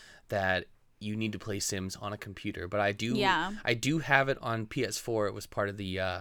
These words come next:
Speaker 2: Yeah, but
Speaker 1: game of the
Speaker 2: that's
Speaker 1: month or
Speaker 2: nothing.
Speaker 1: <laughs> Fuck
Speaker 2: I
Speaker 1: that.
Speaker 2: will, I will
Speaker 1: <laughs>
Speaker 2: never.
Speaker 1: Pieces
Speaker 2: Been
Speaker 1: of
Speaker 2: there,
Speaker 1: shit.
Speaker 2: done that.
Speaker 1: <laughs>
Speaker 2: It's, like, not even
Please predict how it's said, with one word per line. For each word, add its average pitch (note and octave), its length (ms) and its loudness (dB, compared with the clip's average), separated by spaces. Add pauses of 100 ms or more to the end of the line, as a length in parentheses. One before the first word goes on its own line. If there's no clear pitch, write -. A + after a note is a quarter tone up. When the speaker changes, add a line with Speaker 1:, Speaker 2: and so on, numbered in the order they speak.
(160)
Speaker 2:
Yeah, G#3 560 4
but G#3 440 2
Speaker 1:
game G#2 280 2
of G#3 40 -2
the A3 60 4
Speaker 2:
that's A#3+ 120 8
Speaker 1:
month G#3 240 0
or G3+ 100 0
Speaker 2:
nothing. F#3 560 -4 (260)
Speaker 1:
<laughs> - 60 2 (880)
Fuck A#3 160 6
Speaker 2:
I A3+ 220 12
Speaker 1:
that. - 200 8
Speaker 2:
will, F#3+ 100 4 (180)
I - 160 10
will G3+ 240 8
Speaker 1:
<laughs> F#3 140 4
Speaker 2:
never. F3+ 480 4 (680)
Speaker 1:
Pieces B2+ 200 0
Speaker 2:
Been A#3+ 180 8
Speaker 1:
of C4+ 60 8
Speaker 2:
there, C4 340 8
Speaker 1:
shit. A#3 100 4
Speaker 2:
done G#3+ 260 6
that. G3+ 380 6
Speaker 1:
<laughs> - 40 -20
Speaker 2:
It's, G3 260 0
like, A#3 180 -2
not F#3 280 0
even F3 460 -2